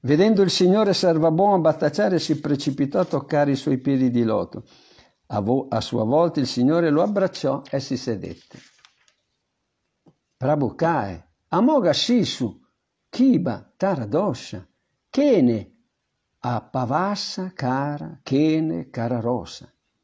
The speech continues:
Sri Chaitanya Mahaprabhu tranquillizzò Sarvabhauma dicendo: "Bambino mio, stai tranquillo, non è successo niente.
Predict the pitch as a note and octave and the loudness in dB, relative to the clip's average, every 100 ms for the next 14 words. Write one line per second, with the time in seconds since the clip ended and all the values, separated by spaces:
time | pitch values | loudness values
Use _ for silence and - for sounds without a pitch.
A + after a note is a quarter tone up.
0 | _ _ _ _ _ - _ - G3+ F#3 | _ _ _ _ _ -20 _ -8 -6 -2
1 | E3+ E3+ F#3+ F3+ D#3 D3 C#3 C#3+ C3 C3 | -2 0 0 0 0 0 -2 -4 -4 -2
2 | D3 D3 - B2+ B2+ C3 C3 A#2 G#2+ G#2 | -4 -6 -6 -2 -2 -2 0 0 -2 -4
3 | B2+ D3+ - - A2+ G#2+ G#2+ G2 B2 B2 | -2 -2 -6 -6 -6 -4 -6 -4 -2 -2
4 | A2 G2 F#2+ G2+ E2+ G2+ A2 _ _ _ | -2 -6 -10 -12 -14 -16 -20 _ _ _
5 | _ _ _ _ _ _ _ _ _ _ | _ _ _ _ _ _ _ _ _ _
6 | _ _ C#3+ E3 D#3+ D3 C#3 C3 B2+ A#2 | _ _ -2 2 4 4 4 4 4 2
7 | G#2+ - - F3 C#3+ A#2+ A#2+ A2+ A2 - | -2 -8 -6 -2 -2 -2 -4 -4 -6 -8
8 | A2+ A#2+ B2 - E3+ F3+ C#3+ - - C3 | -6 -6 -8 -2 0 0 -2 -6 -6 -6
9 | A2 - A2+ G#2+ G#2+ G#2 F#2 F#2 _ | -6 -8 -8 -6 -6 -8 -10 -14 _